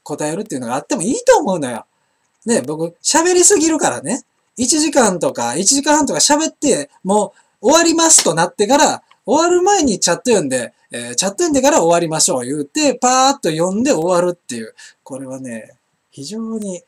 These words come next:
なんていうかね、書き込んでくださってる方に申し訳ないというか。だから、最初っから始まって、もう一分後からですね、えー、チャットを読み始めて、えー、それにお-、受け答えをする。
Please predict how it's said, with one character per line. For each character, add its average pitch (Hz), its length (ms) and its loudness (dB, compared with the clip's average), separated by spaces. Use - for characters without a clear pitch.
な 117 160 -20
ん 117 40 -20
て 117 120 -18
い - 20 -20
う 113 60 -20
か 120 120 -20
ね、 175 320 -10
書 139 120 -14
き - 80 -16
込 147 60 -8
ん - 20 -8
で 147 60 -10
く 208 60 -8
だ 208 80 -6
さ 226 120 -4
っ - 20 -4
て 226 100 -8
る 226 80 -8
方 226 200 -4
に 156 120 -8
申 190 120 -6
し - 80 -2
訳 277 180 -2
な 269 140 -4
い 185 80 -8
と - 80 -6
い 147 100 -2
う 139 60 -6
か。 - 340 -14
だ 190 120 -2
か 190 120 0
ら、 226 280 0
最 262 280 2
初 294 180 2
っ 285 120 -8
か 302 140 2
ら - 160 -8
始 285 320 0
ま 320 100 2
っ 285 120 -4
て、 214 360 0
も 147 180 -12
う - 100 -16
一 294 200 -2
分 330 180 0
後 311 120 2
か 294 120 0
ら 196 140 2
で 127 60 -10
す - 160 -6
ね、 131 260 -8
え - 80 -14
ー、 - 20 -20
チ - 80 -4
ャ 147 60 -6
ッ - 40 -14
ト 170 100 -4
を - 20 0
読 139 160 0
み 147 80 -6
始 175 240 -4
め 131 100 -8
て、 - 140 -20
え 117 140 -16
ー、 117 40 -8
そ 185 160 2
れ 196 80 2
に 175 100 -2
お-、 - 300 -10
受 220 180 -2
け 302 40 -2
答 165 300 2
え 123 60 -2
を 110 80 -6
す - 140 -2
る。 - 140 -18